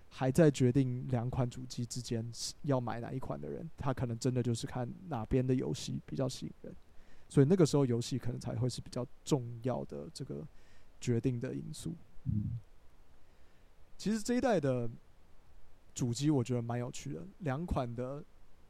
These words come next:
Speaker 1: 其实这一代的主机蛮有趣的，它应该算是硬体规格方面离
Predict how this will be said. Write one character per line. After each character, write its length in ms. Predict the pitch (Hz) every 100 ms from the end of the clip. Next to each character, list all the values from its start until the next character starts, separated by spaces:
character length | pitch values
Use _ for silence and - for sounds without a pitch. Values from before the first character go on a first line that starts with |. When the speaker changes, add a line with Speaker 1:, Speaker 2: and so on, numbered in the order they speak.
| - - - - - - - - - - - - - - - - - - -
Speaker 1:
其 140 | - 185
实 80 |
这 160 | 202 240
一 40 |
代 140 | 254 233
的 80 | 147
主 160 | 120
机 160 | 110 143
蛮 160 | 131
有 100 | 120
趣 220 | 113 - 127
的， 100 | 135
它 240 | - 214 -
应 100 | 233
该 100 | 214
算 200 | 226 240
是 180 | 202 202 -
硬 160 | 208
体 160 | 170 127
规 200 | 120 139
格 120 | 123
方 180 | 120 139
面 240 | 143 127 117
离 140 | 120